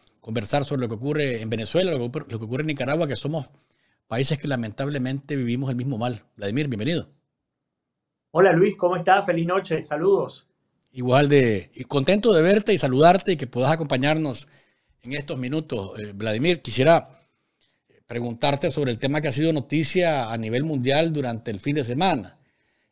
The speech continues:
Speaker 1: Este, eh, esta negociación, este segundo acuerdo, entre comillas, entre el régimen de Nicolás Maduro y la oposición representada, supuestamente, digo supuestamente porque quiero escucharte a vos,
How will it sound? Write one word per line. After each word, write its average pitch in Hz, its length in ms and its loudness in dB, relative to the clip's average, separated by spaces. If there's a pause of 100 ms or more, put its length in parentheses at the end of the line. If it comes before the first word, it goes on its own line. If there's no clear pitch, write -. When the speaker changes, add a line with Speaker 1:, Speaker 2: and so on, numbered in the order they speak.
Speaker 1:
Este, 117 1300 2
eh, 107 100 -8
esta 143 420 0
negociación, 151 1200 2
este - 160 -20
segundo 143 360 0
acuerdo, 135 760 0
entre - 180 -16
comillas, 139 600 -4 (840)
entre 156 360 0
el 147 80 0
régimen 160 420 0
de 160 80 0
Nicolás 135 380 0
Maduro 151 560 4
y 131 80 -2
la 123 80 2
oposición 120 500 -2
representada, 139 760 -2
supuestamente, 120 840 -6
digo 113 120 -6
supuestamente 123 640 -6
porque 117 240 -10
quiero 113 140 -6
escucharte 117 480 -6
a - 20 -2
vos, 120 240 -4